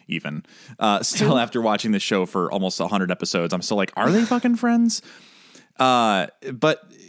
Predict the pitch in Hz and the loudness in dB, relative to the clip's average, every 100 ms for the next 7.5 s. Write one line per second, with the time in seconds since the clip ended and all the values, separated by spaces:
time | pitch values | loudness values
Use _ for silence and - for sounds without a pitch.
0 | - _ - _ - 127 - 170 233 220 | -20 _ -20 _ -20 -4 2 2 2 0
1 | 165 - - _ _ _ - 139 131 113 | -2 -4 -6 _ _ _ -4 -2 -2 0
2 | 127 180 180 170 151 156 - _ _ _ | 2 2 2 2 0 -2 -6 _ _ _
3 | - 180 139 156 170 - 123 135 131 143 | 0 2 4 2 2 0 0 2 2 2
4 | 123 131 110 123 135 123 - 131 135 123 | 0 2 2 2 0 -2 0 0 2 2
5 | 135 123 113 113 104 117 120 120 165 151 | 2 2 2 0 2 2 4 4 4 2
6 | 147 113 - 101 151 127 98 90 92 107 | 2 0 -2 0 2 0 0 -2 -4 -8
7 | - 104 95 92 85 | -6 0 2 2 -2